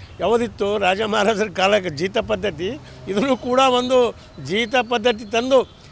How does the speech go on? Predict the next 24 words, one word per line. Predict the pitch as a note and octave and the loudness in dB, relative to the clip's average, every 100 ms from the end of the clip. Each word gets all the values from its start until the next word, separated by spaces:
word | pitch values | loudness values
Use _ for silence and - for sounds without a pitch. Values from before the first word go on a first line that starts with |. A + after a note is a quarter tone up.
| - - | -20 -6
ನಮ್ಮ | E3+ A3+ E3+ | -4 -4 -4
ದುಡ್ಡಿನಾಗೆ | F3 G3+ C4 C4 C4 | -6 -4 0 2 4
ಎಲ್ಲರೂ | C4+ A#3 C4+ C#4 | 4 4 4 4
ಹಂಚ್ಕೊಳ್ತೀವಿ. | C4 A3 C4+ A#3+ B3 A3+ | 2 0 -2 -2 -2 0
ಅಧಿಕಾರಿ, | G3+ G#3+ A#3+ A#3+ B3 C#4 | 0 0 4 4 2 -2
ಮ್ಯಾನ್ | G3+ G#3+ G#3 | -2 -4 -2
ಪವರ್ | A#3 A#3 | -2 0
ಏಜೆನ್ಸಿ | A3 A3+ A3+ F#3+ B3+ | 0 -2 -6 -6 -4
ಎಲ್ಲರೂ | F#3+ A3+ C4+ C4+ | -2 2 0 0
ಕೂಡ | B3 A#3+ G3 - - - - | 0 2 2 0 -20 -12 -2
ಪಾಲ | F3+ A#3+ | 4 6
ಹಾಕಿ | B3+ B3 | 6 4
ಹಂಚ್ಕೊಂಡ್ಬಿಡ್ತಾರೆ. | B3 A3+ A#3+ A3+ G#3+ D3 - - - - - | -2 0 0 -2 -2 -4 -6 -20 -20 -18 -4
ಆ | G3 | -2
ರೀತಿ | G#3 A3 A#3+ | -2 -2 -2
ಹಂಚ್ಕೊಂಡೇ | G#3 G#3+ - C#4 C#4+ | -2 -2 0 2 2
ನಮಗೆ | C#4 C#4 B3 | 2 0 0
ಸ್ಯಾಲ್ರಿ | A#3 A3+ A#3+ | 2 2 0
ಸರಿ | G3 G#3+ A3 | -4 -4 -2
ಬರಲ್ಲ. | F#3+ F#3 E3+ B2+ - - - | 0 0 -2 -6 -14 -20 -8
ಅದಕ್ಕಾಗಿ | E3 F#3 B3 C4+ | -6 -2 0 2
ಅದು | A#3+ | 2
ವ್ಯವಸ್ಥೆ | A3+ G#3 A3 A#3+ | 2 0 0 -2
ತೆಗೀರಿ, | F3 F#3 A3+ A3+ F3 | -4 0 2 2 0